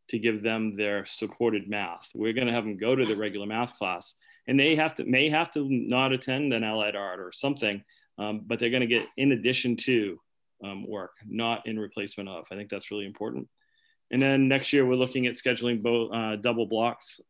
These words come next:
um, for English, language arts, and math for next year. So to try to recapture some of that,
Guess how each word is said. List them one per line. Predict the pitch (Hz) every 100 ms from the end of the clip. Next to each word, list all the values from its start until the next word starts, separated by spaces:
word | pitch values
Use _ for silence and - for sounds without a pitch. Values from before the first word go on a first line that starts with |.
| -
um, | 107 107 104
for | - 104 95 _
English, | 123 120 117 - - - _ _ _
language | 117 117 110
arts, | 110 107 -
and | 104
math | 104 98 - -
for | 98
next | 98 - -
year. | 95 101
So | - 107 101 98 _ - _ -
to |
try | - 127
to | 117 110 104
recapture | 120 123 - 110 - 117 107
some | 110 104
of | 95 104
that, | 98